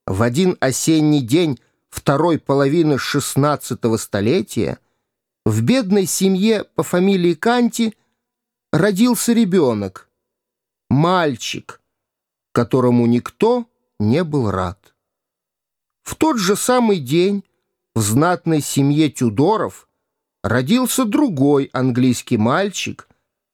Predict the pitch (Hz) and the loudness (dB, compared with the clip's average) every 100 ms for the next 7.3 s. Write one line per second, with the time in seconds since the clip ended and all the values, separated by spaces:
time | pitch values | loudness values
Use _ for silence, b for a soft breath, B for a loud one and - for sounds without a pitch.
0 | - 107 - 147 156 165 - - 240 233 | -6 -4 0 0 2 0 -2 -2 2 2
1 | 180 180 175 180 214 202 123 104 _ _ | 2 0 2 2 0 -2 -4 -6 _ _
2 | _ - 151 147 175 226 208 202 160 185 | _ -4 -2 0 0 2 2 2 0 0
3 | 175 233 262 175 196 208 226 214 202 185 | 2 2 2 0 0 2 0 0 -2 -2
4 | 160 135 143 120 95 - _ _ _ _ | -2 0 0 0 -4 -8 _ _ _ _
5 | _ _ _ _ - - 147 175 - 180 | _ _ _ _ -8 -2 0 0 0 0
6 | 190 165 135 113 110 107 101 104 90 92 | 0 0 -4 -4 -2 0 0 -2 -4 -4
7 | 95 92 87 | -2 -2 -4